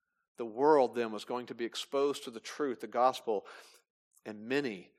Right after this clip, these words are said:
would come to saving faith. Still happening today. So obviously, by extension, this is the reason God sanctifies us as well. It's not an end unto itself. It's for a purpose,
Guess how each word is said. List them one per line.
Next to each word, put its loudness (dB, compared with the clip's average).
would -10
come -8
to -10
saving -4
faith. -8
Still -4
happening -4
today. -8
So -2
obviously, 4
by 2
extension, -6
this -6
is -12
the -10
reason -6
God 0
sanctifies -2
us -2
as -6
well. -4
It's -2
not 8
an 2
end 0
unto -2
itself. 2
It's 0
for 8
a 8
purpose, 0